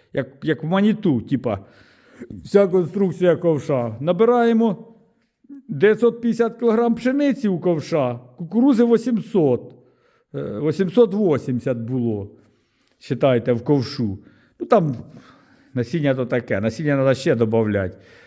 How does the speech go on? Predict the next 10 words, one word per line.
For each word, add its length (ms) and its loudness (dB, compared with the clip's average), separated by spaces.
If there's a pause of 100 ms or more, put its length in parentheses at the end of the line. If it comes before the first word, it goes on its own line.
(200)
Е, 320 0
ми 100 2
див-, 280 2
дивилися, 460 4
рештовки 580 2
можна 300 -2
було, 220 -6
щоб 180 -12
прикручувалося, 680 -6
як, 160 -10